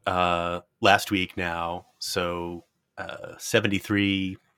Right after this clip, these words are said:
industrial companies in Europe, including basically all the big,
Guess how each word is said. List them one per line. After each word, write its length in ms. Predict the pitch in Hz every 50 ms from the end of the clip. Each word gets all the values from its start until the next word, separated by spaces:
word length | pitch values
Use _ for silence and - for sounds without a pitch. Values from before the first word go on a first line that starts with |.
| _ _ _ _ - -
industrial 400 | 113 - 110 104 - 117 104 101
companies 600 | - 104 95 90 95 95 92 92 95 92 - -
in 120 | 101 92
Europe, 480 | 90 90 90 90 90 92 92 92 - -
including 600 | - - - - 107 98 95 92 90 90 90 92 - _ _ _ -
basically 460 | - 90 85 - - - - 95 90
all 400 | 87 87 82 85 85 85 87 - _ -
the 80 | 92
big, 240 | - 92 90 87 85